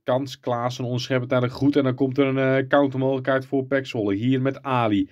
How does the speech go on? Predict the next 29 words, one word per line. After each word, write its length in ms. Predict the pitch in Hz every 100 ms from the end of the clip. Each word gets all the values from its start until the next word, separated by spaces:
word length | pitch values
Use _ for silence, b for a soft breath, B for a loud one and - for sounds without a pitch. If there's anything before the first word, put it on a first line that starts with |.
| B B B B B B B _
Vindt 440 | - 139 135 127
Huiberts. 680 | - 120 139 127 113 101 -
Huiberts. 680 | 110 123 135 131 120 - -
Zo 160 | 123
vlak 260 | 113 135 131
voor 140 | 139
rust 200 | 139 127
komt 240 | - 123 120
er 60 |
een 120 | 123 -
kans 240 | 139 135
voor 160 | 139 139
een 60 |
gelijkmaker. 880 | 127 147 143 131 117 110 104 104 107
Lennart 420 | 120 135 135 135
T. 20 | 165 135 - b b b
De 100 | 113
man 180 | 117 120
die 100 | 123
dit 140 | 127
zo 140 | 127 139
goed 160 | 143
speelde 320 | 139 180 165 143
dit 100 | 135
seizoen 280 | 120 123
in 80 | 117
de 200 | 110 -
Champions 260 | 117 104 101
League. 320 | 104 98 -